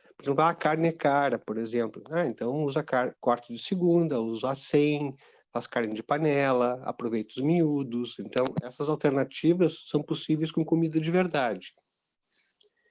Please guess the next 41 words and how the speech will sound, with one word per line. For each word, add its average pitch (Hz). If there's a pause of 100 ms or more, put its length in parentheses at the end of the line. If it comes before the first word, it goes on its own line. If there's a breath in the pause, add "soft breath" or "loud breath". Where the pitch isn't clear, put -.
(360 loud breath)
E 151
a 139
questão 156
de, 156
desse, 135
desse 131
tema 139
que -
da, 98
que -
é -
a -
questão 123
do 123
su-, - (240)
supermercado, 120
da 110
compra, 123
né? 113 (600 soft breath)
Ah, 101 (260)
ou 131
na 127
feira 120
livre, 127
por 110
exemplo, 113
mas 113 (320)
principalmente 147
super-, -
supermercado, 131
que -
é -
a 110
realidade 117
das 110
pessoas 117
na 113
maior 107
parte -
do -
tempo, 160